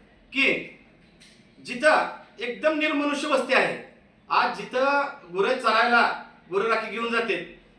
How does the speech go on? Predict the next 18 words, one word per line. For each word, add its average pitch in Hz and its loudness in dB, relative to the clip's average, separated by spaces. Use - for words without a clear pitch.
किंवा 190 -2
गुरं 226 -2
चरण्याशिवाय 233 -6
दुसरं 226 -12
तिथं 226 -12
कुठलाही 226 -8
हे 240 2
नाही, 196 -2
तिथं - -6
आज - 4
सं-, 240 -8
संपूर्ण 233 -8
काँक्रीटचे 254 -4
रस्ते 240 -8
पूर्ण 285 -4
झालेले 247 4
आहेत. - -8
परंतु 262 2